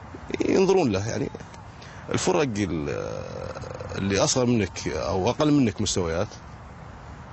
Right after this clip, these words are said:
ما تخاف منها، العب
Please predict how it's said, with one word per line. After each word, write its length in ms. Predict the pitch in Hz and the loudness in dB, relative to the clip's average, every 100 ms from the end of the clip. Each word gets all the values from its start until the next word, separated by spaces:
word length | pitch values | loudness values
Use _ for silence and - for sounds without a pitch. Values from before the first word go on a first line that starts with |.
| - - - - - - - | -16 -14 -14 -14 -16 -6 2
ما 100 | 262 | 2
تخاف 260 | - 131 95 | 4 0 0
منها، 260 | 87 165 - - - - - - - - - - - - - - - - - - - - - - - - | -4 -6 -12 -14 -16 -16 -16 -14 -14 -14 -14 -14 -14 -14 -14 -14 -14 -14 -14 -14 -14 -14 -16 -14 -2 4
العب 480 | 247 - 185 156 | 4 4 2 0